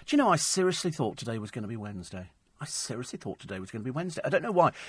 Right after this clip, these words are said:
It was only as I was coming out of M and S the other day, other supermarkets are available,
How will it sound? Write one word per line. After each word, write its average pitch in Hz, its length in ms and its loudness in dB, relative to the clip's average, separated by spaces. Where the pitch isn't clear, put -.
It - 40 4
was 180 100 6
only 277 140 8
as 196 100 4
I 190 60 8
was 180 100 4
coming 170 260 4
out 147 200 4
of 139 40 2
M 139 140 6
and 131 80 2
S 113 160 -2
the 120 80 -4
other 110 140 -2
day, 104 280 -2
other 104 140 -6
supermarkets 95 720 -6
are 95 160 -4
available, 90 400 -6